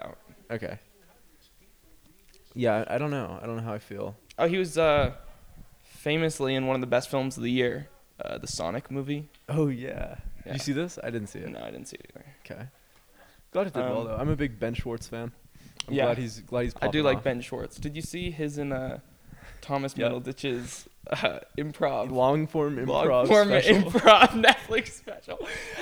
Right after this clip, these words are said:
Speaker 1: I saw that and I was like, "Oh my God."
Speaker 2: I know. It's a good, it's a good step forward for long form
Speaker 1: Yeah,
Speaker 2: improv
Speaker 1: I was
Speaker 2: comedy.
Speaker 1: genuinely like,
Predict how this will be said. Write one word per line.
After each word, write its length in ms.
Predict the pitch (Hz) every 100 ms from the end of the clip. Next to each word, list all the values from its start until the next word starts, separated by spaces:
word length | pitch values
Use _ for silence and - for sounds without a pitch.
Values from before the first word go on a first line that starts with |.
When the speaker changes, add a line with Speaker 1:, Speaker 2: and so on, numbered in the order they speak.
| -
Speaker 1:
I 120 | 185
saw 160 | 170 190
that 60 |
and 80 | 220
I 20 |
was 60 | 196
like, 100 | 143
"Oh 80 | 160
my 160 | 233 - -
God." 340 | 190 - - -
Speaker 2:
I 60 | 123
know. 320 | 143 190 117 -
It's 220 | 135 147
a 60 | 135
good, 200 | 147 -
it's 120 | - 143
a 80 |
good 160 | 131 139
step 240 | - 143
forward 240 | 131 135 143
for 100 | 113
long 260 | 107 117
form 220 | 123 120 110
Speaker 1:
Yeah, 180 | 151 131
Speaker 2:
improv 120 | 117
Speaker 1:
I 100 | 170
was 60 | 175
Speaker 2:
comedy. 80 | 160
Speaker 1:
genuinely 340 | 190 247 240
like, 240 | 170 151